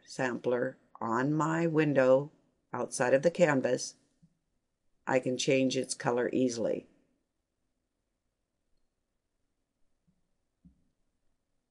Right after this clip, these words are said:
So now let's go into the text tool. I'm gonna wanna clear the layer.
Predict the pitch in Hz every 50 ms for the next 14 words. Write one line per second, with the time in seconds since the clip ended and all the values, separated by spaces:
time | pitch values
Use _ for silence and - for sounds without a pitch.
0 | _ _ _ _ - - - - 127 127 123 123 120 127 131 139 147 156 156 139
1 | 131 - - - - - 127 123 123 120 127 127 127 123 123 120 - - - 120
2 | 117 117 - - 113 113 107 98 101 101 - - - 139 131 139 - - - -
3 | - 170 165 170 180 240 269 269 - _ _ _ _ _ _ _ _ _ _ _
4 | _ _ _ _ _ _ _ _ _ _ _ _ _ _ _ _ _ _ _ 120
5 | 120 117 127 123 120 117 113 113 - - - 165 156 156 160 180 180 175 156 156
6 | 165 170 214 240